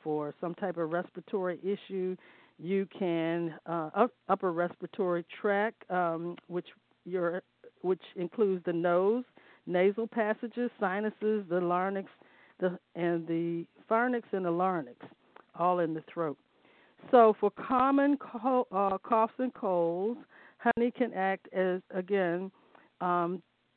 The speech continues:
to, as an antimicro-,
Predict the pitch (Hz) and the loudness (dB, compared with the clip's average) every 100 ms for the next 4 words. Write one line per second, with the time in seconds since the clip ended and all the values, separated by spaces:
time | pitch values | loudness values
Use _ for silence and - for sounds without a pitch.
0 | - 226 196 196 202 - _ _ _ _ | -2 0 2 0 -4 -12 _ _ _ _
1 | _ 170 190 - 190 220 277 247 214 220 | _ -6 -4 -2 -2 -2 -2 0 0 0
2 | 226 226 | 0 0